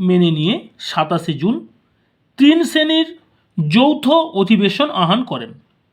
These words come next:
এর ফলে নয় জুলাই থেকে জাতীয় সভা সংবিধান সভায় রূপান্তরিত হয়। এই সংবিধান সভার কাজ হলো ফ্রান্সের জন্য একটি সংবিধান তৈরি করা।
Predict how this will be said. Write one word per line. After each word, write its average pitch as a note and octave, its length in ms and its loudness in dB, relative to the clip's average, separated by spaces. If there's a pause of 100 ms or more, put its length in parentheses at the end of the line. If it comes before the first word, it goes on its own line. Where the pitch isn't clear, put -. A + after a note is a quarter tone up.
(380)
এর D#4+ 160 2
ফলে D#4 460 -2 (480)
নয় B3+ 360 4
জুলাই D4+ 360 2
থেকে A3+ 600 -4 (580)
জাতীয় A3 440 2
সভা D4+ 480 2 (140)
সংবিধান C#4 880 0 (180)
সভায় F3 480 -2
রূপান্তরিত F3 640 -2
হয়। D3 240 -6 (840)
এই C4+ 440 2 (280)
সংবিধান D4 880 0
সভার F#3+ 480 0
কাজ F3 340 0
হলো D3+ 440 -4 (460)
ফ্রান্সের C#4 560 -2
জন্য D#4 520 2
একটি - 520 0
সংবিধান E3 720 0 (420)
তৈরি E3 300 0
করা। - 300 -12